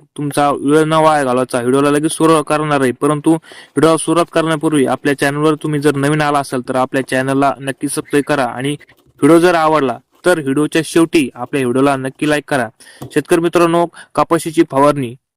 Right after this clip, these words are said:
जवळपास पन्नास ते साठ दिवसानंतर आपली कपाशी झाल्यानंतर आपल्याला दुसरी फवारणी करावी लागत असते, कारण त्याच्यामध्ये आपल्या कपाशीची वाढ ही खुंटलेली असते,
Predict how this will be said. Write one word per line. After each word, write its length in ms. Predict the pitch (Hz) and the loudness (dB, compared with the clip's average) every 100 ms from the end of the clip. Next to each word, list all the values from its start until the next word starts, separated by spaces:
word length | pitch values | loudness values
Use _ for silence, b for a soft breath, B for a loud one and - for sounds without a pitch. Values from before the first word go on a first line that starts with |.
| 127 | 0
जवळपास 440 | 139 156 165 165 - _ _ | 2 4 2 0 -4 _ _
पन्नास 340 | 147 156 165 175 180 | -4 -2 -2 -2 -2
ते 80 | |
साठ 240 | 170 170 170 | -2 -2 -2
दिवसानंतर 540 | 165 165 156 156 160 | -4 -4 -4 -4 -2
आपली 240 | 151 151 156 | -2 -2 -6
कपाशी 400 | 147 160 147 143 | -6 -8 -8 -4
झाल्यानंतर 520 | 123 131 135 139 120 | -2 -2 -2 -2 -4
आपल्याला 320 | 123 127 135 135 | -6 0 0 0
दुसरी 280 | 143 165 156 | -2 -2 0
फवारणी 340 | 131 127 139 139 | 4 4 2 0
करावी 280 | 139 147 | 2 4
लागत 260 | 139 135 135 | 2 0 -6
असते, 260 | 127 131 120 | -8 -10 -6
कारण 260 | 147 170 180 b b b | -2 -2 -4 b b b
त्याच्यामध्ये 580 | 151 175 175 165 170 170 - _ | -4 -2 -2 0 0 0 -4 _
आपल्या 260 | 135 165 170 | -4 -2 -4
कपाशीची 560 | 175 185 180 180 180 | -4 -4 -4 -2 2
वाढ 300 | 170 170 175 | 4 4 2
ही 120 | 165 165 | -2 -4
खुंटलेली 380 | - 147 165 165 | -4 -4 0 2
असते, 340 | 151 - 120 | 0 -4 -10